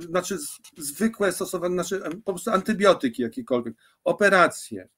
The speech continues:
y, y, stymulacje, s-, znaczy podtrzymywanie farmakologiczne działania serca, czy stymulowanie elektryczne, y, y, też, y, tlenoterapię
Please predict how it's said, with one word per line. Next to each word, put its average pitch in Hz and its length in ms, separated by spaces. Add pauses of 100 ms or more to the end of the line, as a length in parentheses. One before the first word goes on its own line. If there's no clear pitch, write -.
(460)
y, 147 40 (580)
y, 135 40
stymulacje, 202 640
s-, - 160
znaczy 185 340
podtrzymywanie 196 600
farmakologiczne 175 760
działania 156 360
serca, 175 540 (260)
czy 151 120
stymulowanie 151 600
elektryczne, 156 680 (460)
y, - 80
y, 139 760
też, 170 400
y, 143 720
tlenoterapię 175 760